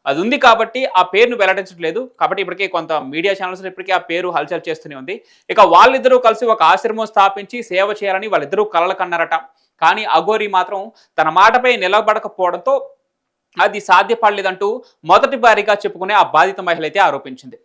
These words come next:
మరి ఆమె కూడా కేసు పెట్టడం జరిగింది. ఆ, మన లాయర్, ఆ, సాయి కృష్ణ ఆజాద్ గారి సమక్షంలో వారిద్దరూ కోర్టును కూడా ఆశ్రయించడం జరుగుతుంది. ఇక తాను ఎవరిని పెళ్లి చేసుకోలేదని తెలుపుతుంది.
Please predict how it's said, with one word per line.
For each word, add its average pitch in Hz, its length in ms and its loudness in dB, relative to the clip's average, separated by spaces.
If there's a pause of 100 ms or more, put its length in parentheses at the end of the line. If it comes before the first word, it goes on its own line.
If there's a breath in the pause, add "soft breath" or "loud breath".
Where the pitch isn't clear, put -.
(140)
మరి 143 140 -2
ఆమె 139 160 -2
కూడా 160 160 -2
కేసు 165 280 -8
పెట్టడం 185 240 -6
జరిగింది. 175 460 -10 (320 soft breath)
ఆ, 151 260 4
మన 147 220 -2
లాయర్, 190 400 4 (300)
ఆ, 156 320 0
సాయి 202 320 4
కృష్ణ 247 260 -2
ఆజాద్ 208 300 2
గారి 190 420 2
సమక్షంలో 180 540 -8
వారిద్దరూ 165 480 -4
కోర్టును 190 400 -6
కూడా 185 160 -2
ఆశ్రయించడం 160 500 -4
జరుగుతుంది. 135 640 -12
ఇక 170 120 0
తాను 185 280 2
ఎవరిని 185 420 0
పెళ్లి 226 300 -4
చేసుకోలేదని 202 560 -8
తెలుపుతుంది. 170 580 -12